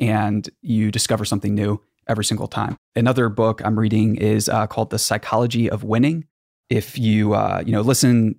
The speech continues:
to me or my name and you say, "Oh, that's a book a Chad would read," um, <laughs> it's, it's actually, it's, it's a book that is, um, I think many entrepreneurs, uh, should consider reading,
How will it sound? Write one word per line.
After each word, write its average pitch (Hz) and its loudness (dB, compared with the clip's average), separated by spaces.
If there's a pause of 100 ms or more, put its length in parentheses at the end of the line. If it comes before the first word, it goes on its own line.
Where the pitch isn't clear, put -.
to 117 0
me 120 6
or 117 2
my 107 2
name 117 2
and 110 2
you 107 0
say, 101 0
"Oh, 107 2
that's 131 0
a 120 2
book 117 0
a 113 -2
Chad 110 0
would 110 -4
read," 110 0 (360)
um, 107 2
<laughs> - -8
it's, - 2
it's 123 0
actually, 131 2
it's, 120 -6
it's 120 -2
a 120 2
book 120 0
that 117 0
is, 110 0
um, 110 -2 (280)
I 117 -2
think 147 2
many 120 4
entrepreneurs, 110 -2
uh, 113 0
should 117 0
consider 120 0
reading, 143 0